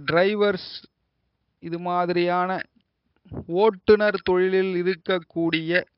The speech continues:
கடகராசி என்பர்களுக்கு நல்ல வேலை, நல்ல சன்மானத்துடன் ஒரு வேலை உங்களுக்கு வரும்.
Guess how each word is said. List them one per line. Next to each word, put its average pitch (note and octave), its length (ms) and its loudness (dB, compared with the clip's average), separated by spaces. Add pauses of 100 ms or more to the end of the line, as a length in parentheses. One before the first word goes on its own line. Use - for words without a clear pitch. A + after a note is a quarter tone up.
கடகராசி G3 760 2
என்பர்களுக்கு D#3+ 680 -2 (1700)
நல்ல F#3+ 440 -2 (240)
வேலை, G3+ 520 2 (1600)
நல்ல G3 400 -2
சன்மானத்துடன் F#3 920 -2 (1120)
ஒரு E3+ 200 -6
வேலை F3+ 380 0
உங்களுக்கு D#3 520 -6
வரும். C3+ 280 -6